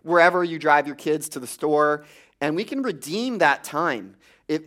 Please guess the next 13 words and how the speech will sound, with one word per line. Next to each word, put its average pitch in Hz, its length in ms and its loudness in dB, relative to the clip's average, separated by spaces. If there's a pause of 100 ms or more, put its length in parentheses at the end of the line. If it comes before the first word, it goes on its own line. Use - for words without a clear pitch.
you 160 160 -12
can 208 140 -6
have 165 240 2
worship 175 400 -2
music, 226 540 -6
you 175 100 -12
can 165 140 -10
have 151 360 2
audiobooks, 208 800 0
you 160 80 -16
can 180 140 -8
have, 165 360 0 (280)
um, 139 260 -2